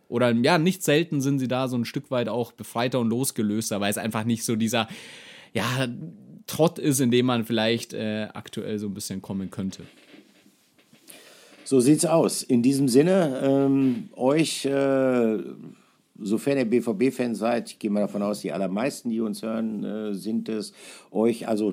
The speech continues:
Speaker 2: trotz Mainz eine schöne Woche, schöne Länderspielpause.
Speaker 1: Ja.
Speaker 2: Wer Karneval feiern will, ich weiß, äh, Borussia Dortmund, äh, Westfalen,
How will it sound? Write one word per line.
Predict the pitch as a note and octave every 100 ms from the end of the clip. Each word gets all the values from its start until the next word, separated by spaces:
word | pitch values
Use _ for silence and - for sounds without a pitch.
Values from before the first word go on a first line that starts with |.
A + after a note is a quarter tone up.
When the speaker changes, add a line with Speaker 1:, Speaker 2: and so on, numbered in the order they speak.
| -
Speaker 2:
trotz | - - B2+ -
Mainz | G2 F#2 G2 B2+ D3 - - - _ _ _ _ _ _ _ -
eine | F2 F#2 G2 G2 F#2+ F2+ E2+ - _ _ - -
schöne | - A2+ G#2
Woche, | G2+ A#2 D#3+ D#3+ D3+ - - _ _ _
schöne | - G#2 G2
Länderspielpause. | G#2 D3+ C#3+ - D3 C3 C#3 C#3 C3+ C#3 B2+ A2+
Speaker 1:
Ja. | F#2 F#2+ -
Speaker 2:
Wer | G2 F#2+
Karneval | G2+ G#2+ G2+ G2+
feiern | F#2+ G2+ G2+ G2 F#2
will, | G2+ C3 C3 A2+
ich | G#2
weiß, | G#2+ G2+ -
äh, | G2+ F#2+ E2
Borussia | F2+ G2+ G2+ G2
Dortmund, | F#2+ G#2 G2 G2+ G2+ G2 G2+
äh, | G2 F#2+
Westfalen, | F2 F#2 - G#2 A2 A2+ G#2+